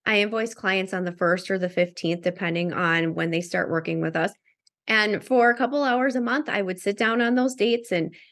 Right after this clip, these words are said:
send out all the, all the client invoices where I would literally duplicate last month's invoice, maybe make any changes needed. Most of the time, they were all the same, and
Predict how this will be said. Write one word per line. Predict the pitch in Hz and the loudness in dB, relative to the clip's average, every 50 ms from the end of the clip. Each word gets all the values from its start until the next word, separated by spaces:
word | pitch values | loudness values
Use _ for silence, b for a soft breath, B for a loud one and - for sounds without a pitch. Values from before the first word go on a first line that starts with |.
| B B B | B B B
send | - - - 175 151 143 165 | -12 -6 -2 0 0 2 2
out | 202 214 220 247 | 4 4 6 6
all | 269 262 269 277 | 4 4 4 4
the, | 254 277 277 277 277 262 - - - _ _ _ - | 4 4 4 4 2 2 0 -2 -8 _ _ _ -10
all | - 208 208 208 | -8 -6 -4 -4
the | 208 233 240 240 240 233 240 | 0 0 0 2 0 0 -2
client | 240 - - 233 214 214 220 202 208 208 - - - _ _ _ _ _ _ _ | -4 -6 -4 -4 -2 0 0 2 2 0 0 -4 -8 _ _ _ _ _ _ _
invoices | - 202 202 190 185 190 185 185 190 185 - 202 196 214 233 | 0 2 2 2 2 2 0 0 0 2 2 4 4 4 2
where | 226 208 190 185 | 2 2 4 6
I | 180 180 180 | 6 6 6
would | 170 175 175 170 B B B B B B | 6 4 2 2 B B B B B B
literally | - 220 247 262 262 240 240 208 196 165 | 2 4 4 6 6 4 4 2 0 0
duplicate | 170 - 156 165 160 - 208 208 214 247 247 240 233 - | -2 -4 -6 -4 -2 -2 -4 -2 0 2 2 2 2 2
last | 254 254 254 254 262 262 - | 0 0 0 0 -2 -2 -2
month's | 262 269 269 269 269 262 | -2 0 0 0 0 0
invoice, | 240 240 226 214 220 220 226 226 226 233 - | 0 0 0 0 2 2 2 2 0 -4 -4
maybe | 185 175 165 175 190 190 | -4 -4 -2 0 0 0
make | 180 185 185 190 190 | 0 0 0 0 0
any | - 208 208 220 214 214 | 0 0 0 0 0 0
changes | 214 - 220 208 208 202 214 214 208 202 202 | 0 0 0 0 0 2 2 2 2 0 0
needed. | 202 196 190 185 190 208 202 185 160 | 0 0 2 2 2 2 2 0 -2
Most | 175 175 170 175 - | -2 -2 -2 -2 -2
of | 202 | 0
the | 196 202 | 0 0
time, | 196 202 202 202 196 202 214 208 208 B B B B B | -2 -2 -2 0 0 0 0 -2 -4 B B B B B
they | - 202 202 | 0 2 2
were | 190 190 185 | 4 2 2
all | 170 170 180 | 2 2 2
the | 196 240 | 2 0
same, | 240 - 208 190 180 190 214 214 220 b b b b b _ _ - | 0 2 2 4 4 2 0 -4 -8 b b b b b _ _ 0
and | 226 208 208 196 190 190 190 190 202 - | 2 4 4 6 4 4 2 2 0 -2